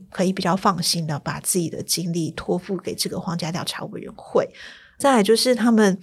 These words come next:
在启动这个调查的访谈之前，他们其实委托了非常多的专家去审核澳洲当前的咨商服务是不是能够有效的支持受害者复原。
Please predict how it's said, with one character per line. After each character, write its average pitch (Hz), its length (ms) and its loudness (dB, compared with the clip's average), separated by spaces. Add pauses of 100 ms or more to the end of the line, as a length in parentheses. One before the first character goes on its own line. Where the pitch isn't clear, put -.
(340)
在 269 200 2
启 - 360 0
动 196 280 4
这 170 300 4
个 - 180 -2
调 185 160 4
查 151 200 -2
的 180 80 0
访 180 180 -6
谈 170 220 -6
之 185 120 -4
前， 190 160 4
他 220 60 6
们 247 100 6
其 233 120 6
实 214 120 4
委 196 180 2
托 196 180 2
了 185 60 6
非 220 260 4
常 185 240 0
多 185 180 2
的 165 140 0
专 - 340 -4
家 - 320 -2
去 - 180 2
审 - 300 0
核 - 260 -4 (280)
澳 214 180 6
洲 190 180 4
当 180 240 0
前 180 220 0
的 - 100 -2
咨 - 160 0
商 175 200 4
服 170 240 0
务 170 40 2
是 185 180 2
不 180 60 2
是 185 240 4 (160)
能 185 220 4
够 240 180 6
有 180 220 2
效 226 260 4
的 185 220 0 (260)
支 233 220 2
持 - 240 2
受 180 160 2
害 170 180 0
者 - 220 -2
复 180 320 -4
原。 90 240 0